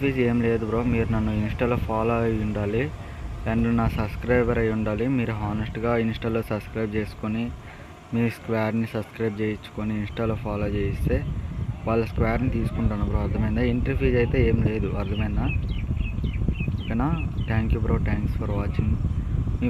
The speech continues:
ఫ్రెండ్స్ అందరికీ షేర్ చేయండి బ్రో టోర్నమెంట్ కోసం. నేను టోర్నమెంట్ పెట్టే ముందు అనౌన్స్‌మెంట్ చేస్తాను, ఓకేనా? Thank you guys, thanks for watching మామ. ప్రతి ఒక్కరైతే ఈ వీడియోని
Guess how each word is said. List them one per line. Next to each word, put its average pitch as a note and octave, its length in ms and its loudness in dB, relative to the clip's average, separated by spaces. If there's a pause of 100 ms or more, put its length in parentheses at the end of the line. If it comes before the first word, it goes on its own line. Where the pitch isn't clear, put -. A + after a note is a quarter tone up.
ఫ్రెండ్స్ B2+ 380 2
అందరికీ D3+ 320 2 (100)
షేర్ C3 260 2
చేయండి C3+ 220 4
బ్రో A#2 200 0
టోర్నమెంట్ A2+ 420 0
కోసం. C3 220 0
నేను A#2+ 180 0
టోర్నమెంట్ C3 480 4 (680)
పెట్టే B2+ 260 4 (100)
ముందు C#3 160 4 (100)
అనౌన్స్‌మెంట్ C3 480 2
చేస్తాను, G#2+ 380 -2
ఓకేనా? A#2+ 280 2 (1200)
Thank C3+ 240 2
you D#3 100 0
guys, D3 240 4 (320)
thanks B2 300 2
for C3 160 4
watching B2 360 2
మామ. A2+ 160 0 (840)
ప్రతి A#2 260 0
ఒక్కరైతే C#3 420 2
ఈ B2+ 100 2
వీడియోని C3 360 2